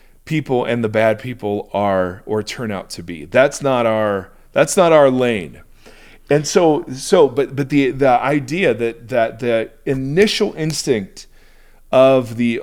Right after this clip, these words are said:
uh, of the workers, once told an enemy was involved, was to, "Well, do you want us to pull out the weeds ourselves? Do you want us to pull up the weeds ourselves?" And,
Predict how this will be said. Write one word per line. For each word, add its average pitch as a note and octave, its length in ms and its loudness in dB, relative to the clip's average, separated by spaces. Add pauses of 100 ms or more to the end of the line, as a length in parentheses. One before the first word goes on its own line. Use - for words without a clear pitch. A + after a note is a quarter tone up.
(120)
uh, A2+ 400 -4
of A#2+ 180 -6
the A#2+ 80 -4
workers, A#2+ 580 0
once D3 360 -2
told D#3 320 0
an A#2 100 -2
enemy C#3 400 2
was G#2 220 -2
involved, E2+ 460 -6
was A2+ 200 -4
to, B2+ 100 -10
"Well, A2+ 140 -4
do A2 120 -8
you D3+ 100 -2
want D3 180 0
us B2+ 140 -4
to B2 100 -8
pull C3 260 -2
out A2+ 180 0
the A2 80 -8
weeds G#2 420 -6
ourselves? G2 600 -8
Do A2 60 -8
you A2 60 -6
want A2+ 100 -6
us G#2+ 80 -8
to - 80 -10
pull A2+ 160 -4
up G2+ 120 -8
the G2 60 -12
weeds F#2 280 -6
ourselves?" - 500 -6 (880)
And, C3+ 500 4